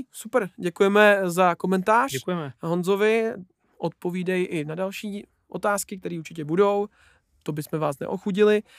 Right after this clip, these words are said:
Speaker 1: No a posledního, koho si vezmeme na paškál, <laughs> tak je Martin. Je to vlastně úplně vůbec poslední komentář, který nám, eh, přišel k tomu předchozímu, eh, dílu. Takže cituji. „Todd Bowley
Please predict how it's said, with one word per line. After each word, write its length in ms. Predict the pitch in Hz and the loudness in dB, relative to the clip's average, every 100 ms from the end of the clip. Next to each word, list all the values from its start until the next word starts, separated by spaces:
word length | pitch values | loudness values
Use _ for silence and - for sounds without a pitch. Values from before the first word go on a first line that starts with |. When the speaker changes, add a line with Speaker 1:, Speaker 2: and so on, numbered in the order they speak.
| - - - | -20 -4 -2
Speaker 1:
No 120 | - | -2
a 40 | |
posledního, 600 | - 214 - 262 247 240 | 0 0 0 0 2 2
koho 260 | 214 190 190 | 2 -2 -2
si 280 | - 185 165 | -2 -2 -2
vezmeme 440 | 160 160 170 160 | -6 -4 -4 -4
na 100 | 143 | -6
paškál, 680 | - 190 - 220 202 208 214 165 - 233 226 - 185 214 - | -2 -2 0 2 2 4 4 4 4 6 6 4 0 -2 -4
<laughs> 800 | 247 247 - - - - - - | -4 -4 -6 -10 -16 -16 -14 2
tak 240 | 196 190 | 2 4
je 280 | 220 202 156 | 6 6 4
Martin. 800 | 165 165 165 175 220 226 240 247 _ _ _ _ | 2 6 6 6 6 6 6 2 _ _ _ _
Je 100 | - | -6
to 100 | 165 | -2
vlastně 240 | 185 180 202 | 0 2 2
úplně 260 | 190 202 | 2 0
vůbec 240 | 190 208 196 | 0 -2 -2
poslední 400 | 165 - 190 196 | -4 -4 -2 -2
komentář, 440 | 175 180 180 185 | -2 0 0 0
který 140 | - 175 | -2 -2
nám, 220 | 190 175 | 0 0
eh, 100 | 165 | -4
přišel 300 | - 170 180 | -6 -8 -6
k 40 | |
tomu 120 | 180 180 | -6 -6
předchozímu, 560 | 165 165 170 185 165 - | -8 -8 -6 -6 -8 -12
eh, 160 | - - | -20 -16
dílu. 400 | - 175 220 247 - - - | -6 0 2 2 -2 -20 -12
Takže 220 | - 175 | -4 -2
cituji. 320 | 202 214 214 147 _ - - _ _ | -2 2 2 2 _ -20 -20 _ _
„Todd 220 | - 247 269 - _ _ _ _ _ | 8 8 6 -10 _ _ _ _ _
Bowley 680 | 151 147 156 151 156 170 233 | -10 4 6 8 6 6 2